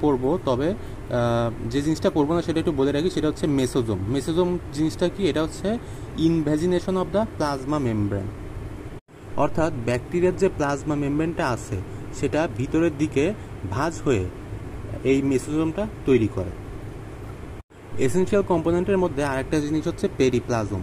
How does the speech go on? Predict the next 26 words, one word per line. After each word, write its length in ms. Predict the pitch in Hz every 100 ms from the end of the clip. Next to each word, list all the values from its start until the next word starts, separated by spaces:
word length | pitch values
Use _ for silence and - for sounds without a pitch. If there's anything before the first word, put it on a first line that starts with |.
| 92
এই 120 | 127 131
পেরিপ্লাজমটা 840 | 147 147 151 160 147 170 185 180 185
হচ্ছে 400 | 190 - 185 226 - - - -
শুধুমাত্র 520 | 147 165 175 - 208 151 101
gram 320 | 131 151 170
নেগেটিভের 480 | 165 151 151 151 135
ক্ষেত্রে 280 | 147 -
আমরা 180 | 120 113 101
পা-, 120 | 98 -
পাবো, 240 | 110 101 104
অর্থাৎ 380 | 117 - 147 - - - - -
পেরিপ্লাজমটা 800 | 147 160 156 156 156 180 170 185
হচ্ছে 220 | 175 208
শুধুমাত্র 600 | - 156 170 170 - 196 131
gram 300 | 127 139 165
নেগেটিভের 560 | 139 135 151 170 165 170
ক্ষেত্রে 500 | 175 170 - 190 254 - - - - - - -
essential 440 | 123 139 - 127
component, 440 | - 98 104 95
এটা 140 | 120 143
কিন্তু 200 | 165 165
gram 300 | 120 139 156
পজিটিভের 460 | 156 143 156 156 147
জন্য 200 | 156 156
essential 460 | 120 120 101 120 113
না। 180 | 95